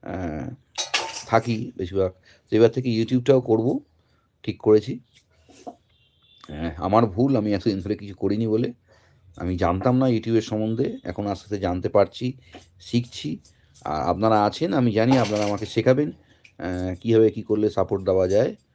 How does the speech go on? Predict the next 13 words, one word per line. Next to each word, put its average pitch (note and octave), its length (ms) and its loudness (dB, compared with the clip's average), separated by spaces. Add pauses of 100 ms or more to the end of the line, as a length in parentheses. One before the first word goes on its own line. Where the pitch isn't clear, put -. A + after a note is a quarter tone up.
(400)
উম, E2+ 440 -8 (440)
অবশ্যই। C3 580 -4 (1300)
আহ, G1+ 280 -10 (1500)
এই C#3+ 140 6
বাবা, C#3 140 8
ঊনত্রিশ F3+ 680 2
জন G3+ 160 0
দেখছে, F#3 480 0
আরে E3 140 4
বাবা, A#2 680 4
thank D3 220 2
you, D3+ 120 0
thank C#3+ 220 0